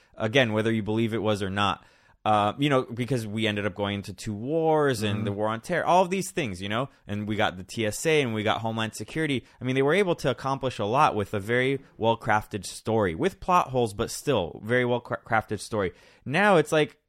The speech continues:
Speaker 1: they just fart out stealing an election. Like, it's just, like, it's a little, it's an afterthought. It's a fart. Like, there was nothing, uh, interesting to,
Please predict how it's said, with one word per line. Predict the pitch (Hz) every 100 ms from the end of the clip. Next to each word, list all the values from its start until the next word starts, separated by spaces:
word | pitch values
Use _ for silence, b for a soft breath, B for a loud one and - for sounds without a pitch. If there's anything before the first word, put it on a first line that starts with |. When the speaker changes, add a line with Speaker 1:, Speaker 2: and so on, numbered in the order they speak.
| -
Speaker 1:
they | 139 156
just | 160 -
fart | - 160 -
out | 135 139 -
stealing | - - 131 127 117
an |
election. | 104 104 104 - 87 85
Like, | 95 113
it's | - 131
just, | 123
like, | 127 -
it's | 131 139
a |
little, | 147 156 156 -
it's | 131 127
an |
afterthought. | 117 143 143 117 92
It's | 98
a | 110
fart. | - 143 117
Like, | 110 104
there | 131
was | 123
nothing, | 135 147 147 170 165 - b b b b
uh, | 127 -
interesting | 147 151 151 - 139 104 95 b b
to, | 143